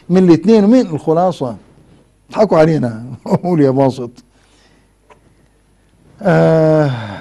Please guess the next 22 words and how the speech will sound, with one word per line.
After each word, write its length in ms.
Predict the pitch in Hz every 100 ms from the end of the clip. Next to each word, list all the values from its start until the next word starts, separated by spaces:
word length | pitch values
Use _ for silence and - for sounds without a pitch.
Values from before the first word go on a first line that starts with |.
| - -
نفي 960 | 160 160 196 226 - 220 208 208 202 180 - - -
وقف 440 | 170 202 - -
التنسيق 640 | 156 - 160 156 185 170
الأمني، 380 | 165 160 151 135
يا 180 | 143 143
فرحة 360 | 175 170 170 175
ما 160 | 165
تمت، 640 | 160 190 202 135 117 - - _ _ _ -
يعني 180 | 160 156
ما 100 | 151
لحقناش 500 | 131 175 180 185 143
نفرح 300 | 208 196 151
إنه، 280 | 185 180 165 - _ _ _ _ -
والأخ 400 | 208 208 220 -
عباس، 800 | 160 139 175 175 175 - - - _ _ _ _ _ _ _ _ _ _ _ _ _ _ -
آه، 140 | 156 135
ماله 280 | 160 180
الآخر، 440 | 160 156 - 131 107 - _ _ _ _ _ _ _ _ -
وقف 600 | 180 - 240 - - -
أول 340 | 190 151 143 139
يوم 400 | 160 160 143 127
لمقتل 800 | 127 127 151 - 143 131 127